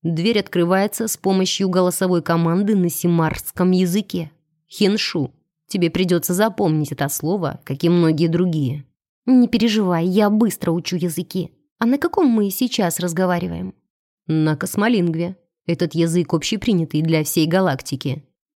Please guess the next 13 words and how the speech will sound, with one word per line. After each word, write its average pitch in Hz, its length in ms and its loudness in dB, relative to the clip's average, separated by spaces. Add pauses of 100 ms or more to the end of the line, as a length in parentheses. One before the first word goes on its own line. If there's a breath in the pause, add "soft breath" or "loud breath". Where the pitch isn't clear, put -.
(240)
«Хиншу», 262 840 0 (200)
сказала 349 400 0
я 220 160 2
возле 185 280 0
двери, 285 440 -2 (120)
и 285 120 2
она 196 320 2
открылась. 180 640 -6 (640)
Витар 196 320 -2
остался 277 360 -2
стоять, 196 460 -2
не 294 100 2
шелохнувшись. 254 880 -4